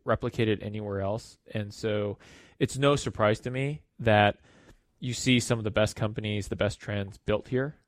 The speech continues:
Um, and I think you're gonna see, you know, other companies do well in other areas, but I think that the Bay Area is literally where it's at. That's where the majority of the funding is, and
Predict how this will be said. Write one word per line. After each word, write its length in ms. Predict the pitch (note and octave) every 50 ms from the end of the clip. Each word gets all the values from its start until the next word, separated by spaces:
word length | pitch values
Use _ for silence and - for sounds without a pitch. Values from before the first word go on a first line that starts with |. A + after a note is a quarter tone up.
| _ _ -
Um, 380 | A2 G#2+ G#2 G#2 G2+ G2 G2 - -
and 140 | - D3 E3
I 60 | E3+
think 180 | - G3 F3+ F3
you're 100 | F3+ F3
gonna 200 | D#3+ E3 D#3+ D#3+
see, 440 | D3+ - - D#3 D3+ D3 D3 C#3 -
you 100 | - D#3
know, 100 | D3+ C#3
other 220 | - - C#3 D3+ D3
companies 640 | - D3 C#3 C3+ - C3 B2+ B2 B2 A#2 A2+ - _ _
do 460 | - C3 C3 B2+ B2+ B2+ B2+ B2+ B2 - - - - - _ _ _
well 520 | - A2 A2+ A2+ A#2 A#2+ B2+ C3+ C#3+ C#3+ - -
in 100 | A#2+ A2
other 200 | - A#2 A2+ A2 -
areas, 500 | A2 G#2+ A2 A#2 B2+ C3 C#3+ D#3 - - -
but 140 | - A2+ A2
I 80 | A2 A2+
think 240 | - B2+ A#2+ A#2 -
that 260 | A2 A2 G#2 - -
the 60 | -
Bay 140 | - A2 G#2+
Area 340 | G#2+ A2 A2 A2+ A2+ A2 G2+
is 320 | - - G#2+ G2+ G2 G2
literally 400 | G2+ G#2 A2 A2+ A2 A2 A2 G#2 G2+
where 160 | F#2+ G2 F#2+
it's 140 | F2 - -
at. 180 | G#2 G#2 - - -
That's 180 | C#3+ D3 - F3
where 120 | F3 E3+
the 60 | D#3 C3+
majority 300 | B2+ A2 A#2+ A#2+ B2 A#2
of 60 | A2
the 40 | -
funding 380 | - A2+ A2+ A2+ A2 G#2+ G#2 A2 - - _ -
is, 340 | - A2 G#2+ G#2 G#2 G#2+ -
and 200 | G#2+ F#2+ F#2+